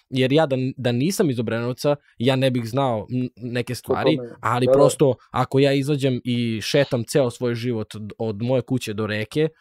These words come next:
Speaker 1: i ta, ta, ta putanja je kroz šumu, kroz zabran, Obrenovčani moji znaju,
Speaker 2: Mhm.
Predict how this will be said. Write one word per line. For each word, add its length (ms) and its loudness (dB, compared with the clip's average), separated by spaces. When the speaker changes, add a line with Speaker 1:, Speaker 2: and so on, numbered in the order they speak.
Speaker 1:
i 280 0
ta, 280 2
ta, 240 -4
ta 240 -4
putanja 400 -4
je 100 -2
kroz 280 -2
šumu, 400 -2
kroz 280 -8
zabran, 480 -2
Obrenovčani 540 -6
moji 240 -4
znaju, 340 -4
Speaker 2:
Mhm. 280 -4